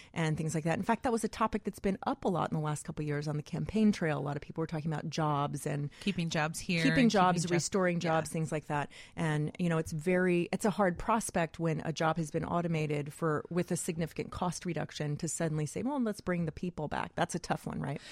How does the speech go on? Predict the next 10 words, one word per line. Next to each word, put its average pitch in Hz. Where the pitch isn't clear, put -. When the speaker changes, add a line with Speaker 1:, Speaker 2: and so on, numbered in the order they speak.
Speaker 2:
Yes. -
And 220
also, 196
it, 190
it's 226
happening 226
in 226
fast 269
food 277
restaurants. 165